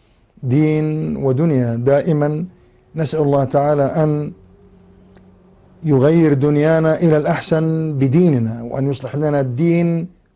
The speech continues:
والدنيا والدنيا والآخرة. آمين. اللهم أصلح أحوالنا في كل بلداننا يا رب العالمين، وأرنا أقصاص-، أقصانا عزيزا يا عزيز.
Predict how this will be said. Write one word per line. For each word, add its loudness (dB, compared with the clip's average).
والدنيا 0
والدنيا 0
والآخرة. 0
آمين. 0
اللهم -2
أصلح -4
أحوالنا -2
في -2
كل 2
بلداننا 2
يا 2
رب -2
العالمين، 0
وأرنا 2
أقصاص-، -2
أقصانا 2
عزيزا 2
يا 4
عزيز. 0